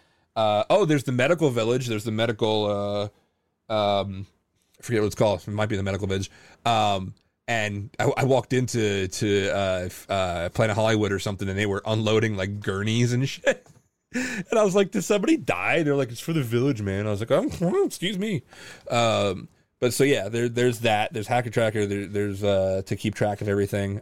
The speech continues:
Um, oh, one of my favorite things that nobody ever really gets to talk about is when you are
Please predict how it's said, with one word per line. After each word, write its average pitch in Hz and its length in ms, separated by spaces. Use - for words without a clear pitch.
Um, 101 520
oh, 202 420
one 151 220
of 196 160
my 143 160
favorite 120 500
things 104 300
that 101 80
nobody 147 320
ever 127 120
really 117 220
gets 107 160
to 101 60
talk 101 260
about 92 360
is 131 460
when 147 260
you 196 260
are 131 440